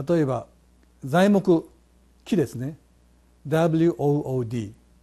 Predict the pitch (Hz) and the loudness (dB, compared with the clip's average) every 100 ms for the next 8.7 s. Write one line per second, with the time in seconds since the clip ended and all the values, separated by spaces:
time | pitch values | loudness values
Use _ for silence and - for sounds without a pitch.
0 | _ _ _ _ _ - 156 202 220 220 | _ _ _ _ _ -4 0 2 2 0
1 | - 170 156 131 120 190 220 190 156 127 | -4 -4 -2 -2 0 0 2 0 -2 -4
2 | 120 139 127 123 135 123 101 107 110 95 | -6 -8 -6 -6 -6 -6 -8 -8 -8 -8
3 | _ _ _ _ _ _ _ _ _ _ | _ _ _ _ _ _ _ _ _ _
4 | _ _ 196 202 156 120 135 123 - 233 | _ _ -4 -4 -4 -4 -6 -6 -4 -4
5 | 240 165 - - 160 170 131 131 147 127 | -2 -4 -6 -8 -6 -4 -4 -4 -6 -10
6 | 107 107 113 117 110 _ _ _ 156 - | -14 -14 -16 -18 -20 _ _ _ -16 -10
7 | 135 - _ _ 233 262 208 151 - 143 | -10 -10 _ _ 0 2 2 0 -4 -6
8 | - 131 120 107 120 196 233 | -6 -8 -8 -6 -4 -4 -4